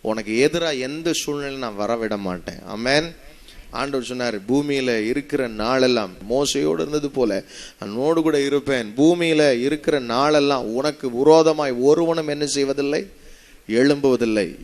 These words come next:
யோசுவா கிட்ட ஆண்டவர் சொன்ன வார்த்தை அதுதான். ஆமென். இன்றைக்கும் கர்த்தர் நம்மோடு கூட இருக்க போகிறார். ஆமென். சொல்லுங்க, "அவர் என்னோடு கூட இருந்து செய்யும் காரியம் பயங்கரமா இருக்க போறது." எல்லாரும் முழங்கால் படிட்டு ஆண்டவரை நோக்கி பார்க்கலாமா?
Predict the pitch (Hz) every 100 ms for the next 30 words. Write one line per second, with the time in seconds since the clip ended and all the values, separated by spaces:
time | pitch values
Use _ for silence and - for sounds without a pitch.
0 | - 139 147 147 139 135 131 135 139 120
1 | 131 127 110 113 110 101 92 87 - -
2 | 117 127 151 - - - - 123 139 131
3 | 120 127 - 127 117 123 127 127 117 104
4 | 101 101 95 92 90 85 92 113 123 110
5 | 120 107 95 - 98 113 113 127 135 131
6 | 120 113 117 107 92 - - - - 120
7 | 123 117 117 123 123 117 110 117 123 123
8 | 120 113 107 101 98 92 98 92 110 123
9 | 117 127 123 120 123 120 117 120 127 120
10 | 120 117 120 110 110 110 104 101